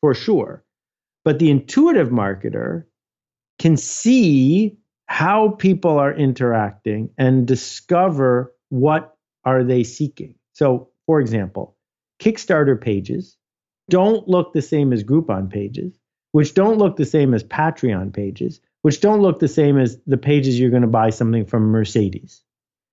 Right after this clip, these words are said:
It's all bits. It's all written in the same software, but they don't look the same. Netflix videos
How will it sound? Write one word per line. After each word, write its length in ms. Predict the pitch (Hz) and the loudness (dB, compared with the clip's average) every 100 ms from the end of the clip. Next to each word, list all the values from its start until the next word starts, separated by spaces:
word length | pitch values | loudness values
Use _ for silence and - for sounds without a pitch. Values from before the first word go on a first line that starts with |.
| _ _ - | _ _ 0
It's 180 | 220 247 | 0 2
all 280 | 247 233 127 | 2 2 2
bits. 580 | 214 - - - - _ | 0 -2 -8 -20 -20 _
It's 100 | - | -6
all 180 | 226 220 | -2 0
written 300 | 180 214 185 | 2 0 2
in 100 | 180 | 2
the 80 | 147 | 2
same 260 | 185 175 | 2 0
software, 720 | - 143 156 - 117 90 151 - - | 0 0 0 0 -6 -6 -10 -8 -4
but 140 | 151 | 0
they 120 | 175 | 2
don't 260 | 196 208 208 | 2 0 0
look 400 | 156 156 175 - | 2 2 0 -4
the 120 | 123 110 | -6 -6
same. 340 | 120 95 - _ _ _ _ _ _ _ 127 | -6 -12 -14 _ _ _ _ _ _ _ -2
Netflix 560 | 180 185 - 202 - | 0 -2 -2 -2 0
videos 480 | 165 180 180 175 | 0 2 2 0